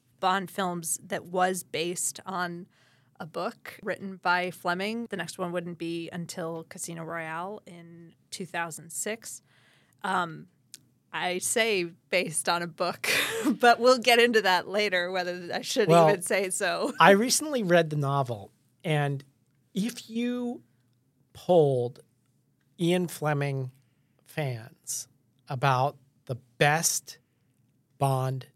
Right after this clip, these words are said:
Speaker 2: novel, many, many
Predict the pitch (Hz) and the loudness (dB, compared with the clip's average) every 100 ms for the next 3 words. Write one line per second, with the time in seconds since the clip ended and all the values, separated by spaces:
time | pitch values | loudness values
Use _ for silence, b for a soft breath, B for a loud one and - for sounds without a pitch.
0 | _ _ 120 120 127 127 120 101 110 _ | _ _ -14 -4 0 0 -2 -6 -18 _
1 | _ _ _ _ _ _ _ _ _ _ | _ _ _ _ _ _ _ _ _ _
2 | _ _ _ _ - 139 156 226 208 139 | _ _ _ _ -2 2 6 6 4 -2
3 | 120 - _ _ - 143 170 156 135 | -6 -20 _ _ -4 2 2 2 -2